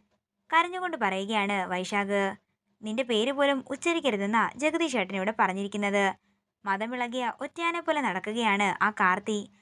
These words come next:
കാർത്തിയുടെ കൈ കിട്ടിയാലേ പിന്നെ നിന്റെ കാര്യത്തിൽ തീരുമാനമാകുമെന്നൊക്കെ" മാലതി പറയുമ്പോ വൈശാഖ് പറയുകയാണ്, "ചേച്ചി പേടിപ്പിക്കാതെ ചേച്ചി,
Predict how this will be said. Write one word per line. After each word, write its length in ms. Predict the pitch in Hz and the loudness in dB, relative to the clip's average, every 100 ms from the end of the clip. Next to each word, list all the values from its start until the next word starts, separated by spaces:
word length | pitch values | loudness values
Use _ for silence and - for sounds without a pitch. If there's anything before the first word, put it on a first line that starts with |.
| _ _ 208 | _ _ -6
കാർത്തിയുടെ 360 | 180 185 247 | -6 -2 0
കൈ 180 | 262 254 | 2 2
കിട്ടിയാലേ 560 | 254 233 277 269 196 - | 0 -2 0 2 0 -4
പിന്നെ 260 | 240 233 226 | -10 -8 -8
നിന്റെ 300 | 233 311 330 | -6 -2 0
കാര്യത്തിൽ 380 | 269 185 190 190 | 2 2 0 -2
തീരുമാനമാകുമെന്നൊക്കെ" 1300 | - 311 330 339 311 208 190 196 202 196 202 190 175 - _ _ - _ 311 | -2 -4 2 4 4 4 2 -2 -2 0 0 0 -2 -12 _ _ -20 _ 8
മാലതി 320 | 330 349 339 233 | 10 10 4 2
പറയുമ്പോ 600 | 196 196 202 208 180 - _ - _ 302 | 2 0 0 0 0 -4 _ -20 _ -4
വൈശാഖ് 340 | 330 339 339 | 0 2 0
പറയുകയാണ്, 760 | 254 202 196 196 196 190 190 - | 2 0 0 0 0 0 -4 -4
"ചേച്ചി 420 | 220 208 240 202 - | -6 -2 -2 -4 -4
പേടിപ്പിക്കാതെ 520 | 302 339 254 214 196 | -4 -4 -2 -2 0
ചേച്ചി, 420 | 202 185 202 185 | -2 -4 -4 -6